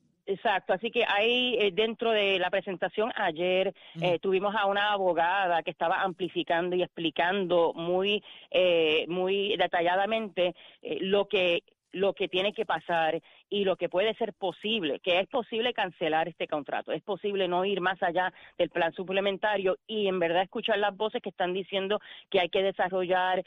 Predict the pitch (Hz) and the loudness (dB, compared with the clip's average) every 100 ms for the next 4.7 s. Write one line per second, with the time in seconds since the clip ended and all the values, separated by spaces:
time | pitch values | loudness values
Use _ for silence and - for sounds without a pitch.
0 | - - - 180 190 196 185 208 190 175 | -8 -4 0 2 2 0 0 0 0 2
1 | 170 175 - 170 175 160 170 175 170 175 | 0 -2 -6 -4 -2 -2 0 0 0 0
2 | 170 - 175 175 175 170 160 185 175 175 | -4 -2 0 2 2 0 -2 -2 -2 0
3 | 175 165 175 170 160 147 180 165 160 165 | 0 0 -4 -4 -4 -4 -4 -2 0 0
4 | 160 190 175 165 160 156 165 | -2 -2 -2 0 0 0 0